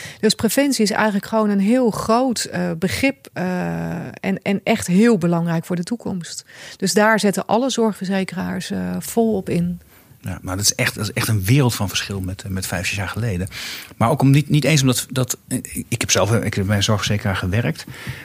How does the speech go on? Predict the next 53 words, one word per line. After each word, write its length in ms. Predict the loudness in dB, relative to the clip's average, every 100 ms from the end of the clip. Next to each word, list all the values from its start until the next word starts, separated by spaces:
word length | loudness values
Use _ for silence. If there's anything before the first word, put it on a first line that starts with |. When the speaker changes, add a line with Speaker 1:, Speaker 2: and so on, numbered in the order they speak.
| -8
Speaker 2:
Dat 100 | -6
is 40 |
al 60 | -2
iets 100 | 0
langer 200 | 2 4
dan, 200 | 4 4
eh, 60 | 2
dat 160 | -2 -6
is 140 | -6
al 60 | -4
iets 100 | -2
langer 260 | 2 2
geleden. 380 | 2 -2 -2 -4
Dat 180 | -6 -8
is 260 | -8 -8 -4
inmiddels 360 | -2 -2 -4
acht 160 | -4 0
jaar 140 | -2
geleden. 460 | 0 0 0 -4 -6 -8 -12 -14 -14 -18 -4
En 440 | 2 4 4 2 -6 -20 -6
ja, 140 | -2
daar 140 | -2 -2
was 140 | -2
preventie 480 | -2 0 2 2 0
echt 180 | -4 -2
iets 140 | -2
voor 180 | -2 -4
de 60 | -6
bij. 400 | -6 -6 -8 -12 -16 -16 -16 -14
Om, 220 | -6 -4 0
misschien 260 | 0 0
om 60 | 0
verzekerden 440 | 0 2 0 -2
te 100 | -4
binden. 420 | 0 0 0 -4 -14 -20 _ -20 -10
Dat 100 | -6
was 120 | -2
leuk, 260 | 0 0 0
dan 100 | -2
deed 180 | 0 0
je 60 |
iets, 220 | 0 -2 0
hè, 100 | -2
als 120 | -4
verzekerden 340 | 0 2 2 2
het 40 | 0
leuk 100 | 0
vinden, 260 | 0 0 0
dan 140 | 0
doen 160 | 0 2
wij 160 | 2
ook 220 | 0 -2 -4
iets. 260 | -2 -2